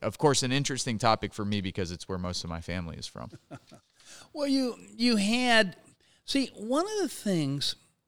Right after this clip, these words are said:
Speaker 2: there, there, there, well, let's put it this way. There really hasn't been a complete study of the Steelworkers Union in this country.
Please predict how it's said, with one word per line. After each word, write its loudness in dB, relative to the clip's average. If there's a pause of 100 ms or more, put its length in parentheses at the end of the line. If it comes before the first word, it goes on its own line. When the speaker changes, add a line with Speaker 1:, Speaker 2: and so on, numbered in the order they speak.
Speaker 2:
there, 2
there, 2
there, 0
well, 6
let's 2
put 2
it -6
this -6
way. 2 (440)
There 10
really 4
hasn't 0
been 0
a -2
complete -6
study 4
of -4
the -4
Steelworkers -2
Union -10 (260)
in -8
this -6
country. -10